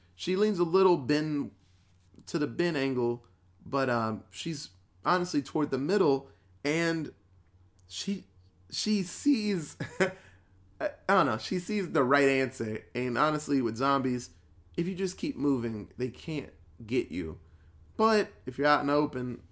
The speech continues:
and you're tired or something fall, you know, you break something, then they'll get you. So, um, they come up with a plan to go get the gas because they find a set of keys.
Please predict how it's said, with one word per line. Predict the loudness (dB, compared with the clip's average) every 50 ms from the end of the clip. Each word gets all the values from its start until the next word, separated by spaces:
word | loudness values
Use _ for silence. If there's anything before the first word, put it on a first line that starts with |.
| -20 _ -20 -20 -20 -20 -12 -8
and | -6 -4
you're | -4 -6
tired | -4 -2 2 2 4 4 4 2 0 -2 -4 -6 -8
or | -8 -8 -4
something | -4 -4 -4 -4 -4 -6 -6 -6 -8
fall, | -12 -10 -2 0 2 2 2 2 0 0 -2 -4 -6 -6
you | -6 -4
know, | -2
you | -2 -2 -2
break | 0 0 -2 -2 -2
something, | -6 -6 -6 -6 -8 -10 -10 -14 -20 -20 -20 -12
then | -10 -6 -4
they'll | -2 -2
get | 0 0 -2 -2 -2
you. | -4 -4 -4 -6 -10 -18 -20 -20 -20 -20 -20 -20
So, | -8 -4 0 4 4 6 6 4 2 -2 -8 -18 -20 -20 -20 -20 -20 -20 -20 -20 -20 -20 -20 -20 -20 -8 0
um, | 4 4 6 6 6 4 2 -2 -4 0
they | 0 0
come | 2 2 0 0
up | 0
with | 0 0 0
a | 0
plan | 0 -2 0 0 0 0 0 -2 -4 -6
to | -8 -6
go | -4 -2 -2
get | -2 -2 -2 -2
the | -2
gas | 0 0 0 0 -2 -4 -8
because | -8 -6 -4 -4
they | -4 -4
find | -2 0 2 2 2 0
a | 0
set | -2 0 0 0
of | 0
keys. | -2 -4 -4 -4 -4 -4 -6 -8